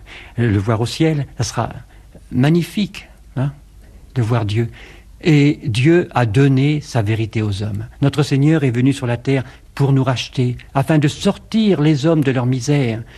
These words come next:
et afin, afin de leur donner la lumière, la lumière, leur donner le royaume de Dieu. Et l'Église n'a pas pour mission de prêcher n'importe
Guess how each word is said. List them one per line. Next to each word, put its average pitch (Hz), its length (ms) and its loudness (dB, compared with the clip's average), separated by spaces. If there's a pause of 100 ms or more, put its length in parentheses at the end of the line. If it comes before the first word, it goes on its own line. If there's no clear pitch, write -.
(200)
et 151 100 6
afin, 170 400 0
afin 160 340 -2
de 156 80 2
leur 147 140 2
donner 156 240 4
la 147 180 4
lumière, 156 640 2 (460)
la 160 120 2
lumière, 165 440 2 (160)
leur 151 100 2
donner 160 200 2
le 147 100 4
royaume 139 420 2
de 123 120 -2
Dieu. 123 280 -4 (580)
Et 156 100 4
l'Église 170 500 2
n'a 151 100 2
pas 151 160 0
pour 143 180 0
mission 151 520 0
de 135 100 0
prêcher 147 580 -2
n'importe 139 440 -4